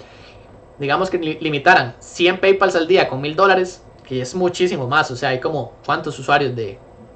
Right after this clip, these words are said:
PayPal? Cincuenta millones. Entonces, bueno, cien es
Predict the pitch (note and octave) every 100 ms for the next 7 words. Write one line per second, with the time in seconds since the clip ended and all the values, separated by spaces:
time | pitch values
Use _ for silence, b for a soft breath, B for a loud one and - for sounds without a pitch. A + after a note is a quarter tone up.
0 | - C#3 D#3 A#2 A2 B2+ D3 D3+ E3 D3
1 | E3+ E3 - - B B B B - C#3
2 | D3 C#3+ - - - - - - - -
3 | - - - - - D3+ D#3 D3 C#3 -